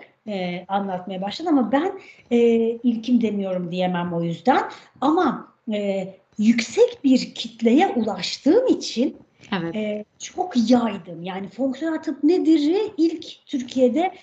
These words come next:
Speaker 1: kitlelere aslında ulaştıran sağlık sektöründe kişi oldum. Yine ne öğreniyorsam paylaştım ve, e, koçluk verdiğim kişilerde, e, kendimde gördüğümüz, gördüğüm o muazzam değişimler,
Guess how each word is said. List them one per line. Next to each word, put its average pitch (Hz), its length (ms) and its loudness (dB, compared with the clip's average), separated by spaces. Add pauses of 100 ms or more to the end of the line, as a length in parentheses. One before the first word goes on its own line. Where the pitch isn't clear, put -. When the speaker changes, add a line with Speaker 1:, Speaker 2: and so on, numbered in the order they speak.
(500)
Speaker 1:
kitlelere 277 600 2
aslında 220 480 -6
ulaştıran 196 560 -6
sağlık 208 440 -8
sektöründe 202 640 -2 (280)
kişi 285 280 2
oldum. 175 340 -2
Yine 277 420 6
ne 330 180 4
öğreniyorsam 180 680 -2
paylaştım 302 760 -2
ve, 277 220 4 (360)
e, 233 320 2 (380)
koçluk 254 400 0
verdiğim 208 400 -4
kişilerde, 190 640 -4
e, - 560 -8 (840)
kendimde 254 640 6
gördüğümüz, 247 760 2
gördüğüm 214 440 -2
o 240 60 4
muazzam 220 760 -2
değişimler, 196 800 -6